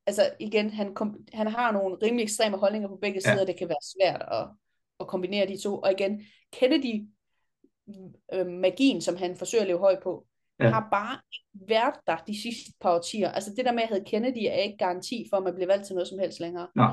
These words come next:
Speaker 2: nej.
Speaker 1: Øh, og især ikke, når man så, øh, ligger sig så langt fra, kan man sige, øh, på nogle punkter, den originale, kan man sige, Kennedy-magi.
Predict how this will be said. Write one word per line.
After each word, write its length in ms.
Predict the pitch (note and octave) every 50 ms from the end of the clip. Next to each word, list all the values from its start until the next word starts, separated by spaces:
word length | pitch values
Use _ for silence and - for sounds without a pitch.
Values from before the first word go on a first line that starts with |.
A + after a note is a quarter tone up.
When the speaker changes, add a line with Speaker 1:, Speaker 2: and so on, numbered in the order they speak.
| - - B3
Speaker 2:
nej. 160 | G#3+ F#3+ F#3 - -
Speaker 1:
Øh, 300 | G3 F#3+ F3+ F3+ F3+ F3+ - -
og 100 | G3 G3
især 380 | F#3+ F#3+ - - - C#4+ B3 F#3+
ikke, 220 | F3 F#3 F#3 -
når 140 | G#3 G3+ F#3+
man 200 | F3+ E3+ D#3+ E3
så, 320 | E3 - G3 G3 G#3 G#3 G3+ _ _ _ _ _ _ _ _ _ _ _ _ _ - - - _ -
øh, 340 | F#3+ F3+ E3+ D#3+ D#3 - - - - - _ _ -
ligger 320 | G#3+ G#3+ A3+ A3+ G#3+ F#3+
sig 240 | - - F#3+ F3 E3+
så 180 | - - G3+ G3
langt 360 | G3 G3 F#3+ F#3+ F#3+ - - - -
fra, 300 | - F3+ E3+ F3 - - _ _ -
kan 120 | - E3
man 120 | D#3 D3+ D#3
sige, 420 | - - F3+ E3+ E3 F3 - - -
øh, 160 | F3 E3+ E3
på 100 | E3 -
nogle 180 | F3+ F#3+ F#3+ G3
punkter, 400 | G3 F#3 E3+ E3+ F3 D#3+ E3 E3
den 140 | - F3+ E3+
originale, 600 | D#3+ E3+ E3+ E3+ F#3 F3+ F3+ F3 E3+ D#3 C#3+ C#3+ -
kan 80 | E3
man 40 | D#3
sige, 180 | D3 - C#3+ -
Kennedy-magi. 640 | - E3 E3 D#3 D#3 D3+ C3 C3 - - - -